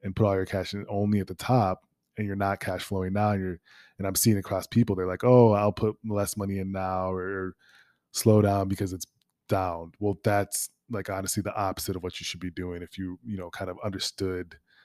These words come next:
historical context or asset values,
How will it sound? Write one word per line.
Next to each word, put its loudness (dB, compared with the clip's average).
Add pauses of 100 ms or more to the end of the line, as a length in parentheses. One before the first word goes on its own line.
(420)
historical 0
context -4
or 0 (880)
asset 2
values, -4